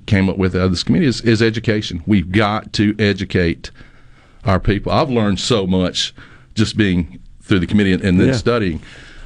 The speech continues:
Speaker 1: Um, and then I, I do wanna say, well, there are some superstars and advocates for drug education in our, in our state. Doctor Catherine Pannell, huge,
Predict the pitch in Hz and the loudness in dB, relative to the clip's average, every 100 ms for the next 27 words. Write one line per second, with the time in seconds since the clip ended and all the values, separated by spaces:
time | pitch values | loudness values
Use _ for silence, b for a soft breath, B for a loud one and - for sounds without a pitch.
0 | B 101 90 90 - 113 120 110 104 - | B 0 2 0 -2 0 2 2 -2 -8
1 | - - - - - - 107 113 98 90 | -14 -14 -10 -8 -4 0 0 0 0 -2
2 | 107 123 120 180 202 120 - 120 113 - | 0 0 2 0 0 0 0 0 0 -2
3 | 101 85 82 85 - B B B B 98 | 0 2 0 -2 -8 B B B B 0
4 | 92 110 95 - - - - - - 98 | 2 2 -2 -6 -6 -8 -18 -20 -6 -2
5 | 87 101 95 90 - - - _ _ _ | 0 0 0 -4 -12 -20 -20 _ _ _
6 | - 107 95 101 90 - 90 92 87 110 | 0 0 0 0 0 0 2 2 2 2
7 | 92 82 - 87 87 - - 101 - 98 | 0 0 0 0 0 -2 -2 -2 0 -2
8 | 90 87 101 95 90 82 B B B B | 0 0 2 0 -2 -4 B B B B
9 | - - 135 107 95 - | -6 0 2 0 -4 -12